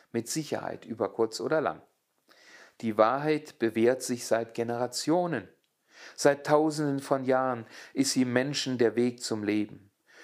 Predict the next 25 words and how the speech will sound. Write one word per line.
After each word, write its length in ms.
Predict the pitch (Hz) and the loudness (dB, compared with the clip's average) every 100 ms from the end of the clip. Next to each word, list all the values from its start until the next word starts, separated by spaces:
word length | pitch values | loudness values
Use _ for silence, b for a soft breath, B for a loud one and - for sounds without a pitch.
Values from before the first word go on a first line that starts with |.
| B B | B B
Über 240 | 147 135 | 2 4
diese 420 | 131 135 160 156 131 | 4 0 2 2 2
Wahrheit 400 | 123 131 131 - | 0 -2 -4 -2
kann 200 | 160 160 | 0 2
man 180 | 147 | 0
nicht 260 | 117 101 - | 0 -6 -6
diskutieren. 760 | 90 - - - - 80 - - _ B B B | -8 -6 -8 -8 -10 -12 -12 -20 _ B B B
Sie 160 | - | -2
steht 440 | 139 - 143 156 - | -2 2 2 2 -2
nicht 180 | 139 - | -4 0
zur 140 | 135 | 0
Diskussion. 720 | 123 117 104 110 - - - 104 _ _ _ _ _ b b b b | 0 -4 -4 -4 -4 -6 -6 -16 _ _ _ _ _ b b b b
Wir 160 | 127 127 | 0 2
kämpfen 480 | - 160 180 127 | 0 0 0 -2
nicht 280 | 113 107 - | -2 -4 -6
um 160 | - 110 | -10 -6
sie, 380 | 113 123 165 - B B B | -2 -2 -2 -8 B B B
allenfalls 720 | 120 139 147 143 135 131 - | 2 2 -2 -2 0 0 -4
für 340 | - 180 190 131 | -8 2 4 4
sie. 340 | - - _ _ _ b b b b b b b b b b _ _ _ _ - | 0 -10 _ _ _ b b b b b b b b b b _ _ _ _ -8
Und 240 | 127 117 | -4 2
das 440 | 143 160 - - - | 2 2 -6 -8 -6
mit 200 | 117 - | -6 0
ganzer 420 | 101 104 - 123 | -2 0 -2 -4
Kraft. 540 | - 98 - - - | -4 -10 -10 -14 -20